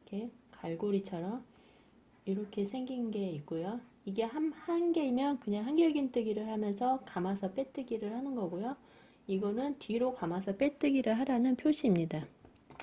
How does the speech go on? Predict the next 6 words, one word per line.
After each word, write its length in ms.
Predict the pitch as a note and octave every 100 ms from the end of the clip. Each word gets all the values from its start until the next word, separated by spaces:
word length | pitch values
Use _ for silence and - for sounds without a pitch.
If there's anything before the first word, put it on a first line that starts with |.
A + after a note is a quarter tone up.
| - - - - - _ _ _ _ _ _ _ _ _ _ _ _ _ -
네, 220 | F3 C#3+ - _
이 320 | A3 A3 G#3+ -
기호를 640 | - G3 B3 A#3+ A#3+ A#3
갖고 580 | A3+ D#3+ - - A3 C#4 -
설명을 580 | - D4 C#4+ C#4 C4 B3+
드릴게요. 600 | E3+ E3 - E3+ G3+